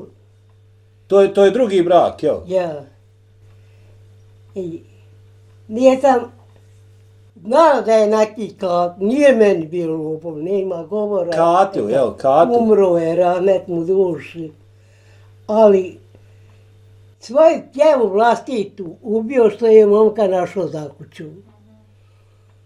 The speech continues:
Speaker 2: Ja zanijetila klanjat jaciju u drugoj sobi,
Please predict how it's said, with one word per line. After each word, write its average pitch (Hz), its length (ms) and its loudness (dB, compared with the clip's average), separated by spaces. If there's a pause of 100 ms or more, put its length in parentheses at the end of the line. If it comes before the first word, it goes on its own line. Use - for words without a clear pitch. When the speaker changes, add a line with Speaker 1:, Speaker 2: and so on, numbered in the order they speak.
(600)
Speaker 2:
Ja 240 240 -4
zanijetila 214 760 2
klanjat 196 460 0
jaciju 208 840 0
u 226 140 -8
drugoj 170 420 -6
sobi, 190 640 -4